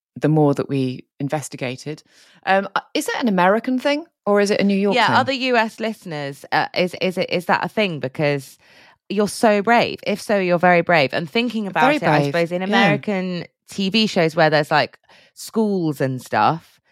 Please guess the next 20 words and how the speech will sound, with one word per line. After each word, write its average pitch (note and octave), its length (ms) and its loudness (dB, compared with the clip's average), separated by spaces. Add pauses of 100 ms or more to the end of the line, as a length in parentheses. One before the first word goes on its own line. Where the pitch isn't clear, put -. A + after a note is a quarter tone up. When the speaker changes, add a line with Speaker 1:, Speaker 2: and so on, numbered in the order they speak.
(560)
Speaker 2:
the - 160 -8
s-, - 200 -6
the F#3 80 -10
bathroom, F3 640 4
the F3 60 2
Speaker 1:
Yeah. G3+ 60 0
Speaker 2:
bathrooms A2+ 720 -4
will F3 460 4
generally E3+ 420 0
be E3 200 2
those D3+ 300 4
kind D3+ 260 0
of, D3 160 -2
like, D3+ 300 2 (180)
things D3+ 280 -8
with D3+ 100 -10
not C#3+ 180 -6
very D3+ 160 -2
much C#3+ 260 -4
door. A2+ 560 2